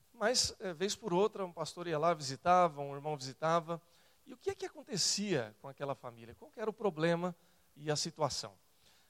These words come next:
Ah, eu não sei quantos aqui conhecem ali a região da fronteira entre Foz do Iguaçu, Paraguai e Argentina, mas aquela região, ainda hoje é muito movimentada, mas no fim dos anos noventa,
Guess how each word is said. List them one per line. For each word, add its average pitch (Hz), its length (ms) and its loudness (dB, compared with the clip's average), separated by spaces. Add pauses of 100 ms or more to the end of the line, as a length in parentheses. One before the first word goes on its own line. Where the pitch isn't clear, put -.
(100)
Ah, 131 580 2 (400)
eu 151 60 -16
não 175 80 -8
sei 170 300 2
quantos 147 340 -6
aqui 135 240 -6
conhecem 127 560 -2
ali 120 140 -6
a - 20 -4
região 120 580 -6 (140)
da 123 120 -6
fronteira 123 460 -8
entre 113 200 -14
Foz 120 260 -12
do 120 60 -16
Iguaçu, 120 640 -8
Paraguai 120 540 -2
e 117 40 -4
Argentina, 120 680 -12 (540)
mas 143 220 -4
aquela 226 280 -2
região, 175 560 -2 (400)
ainda 208 280 10
hoje 190 240 10
é 175 40 4
muito 185 220 -2
movimentada, 131 640 -4
mas 127 380 -4 (280)
no 151 120 -12
fim 311 240 -10
dos 170 160 -4
anos 165 200 -4
noventa, 139 600 -6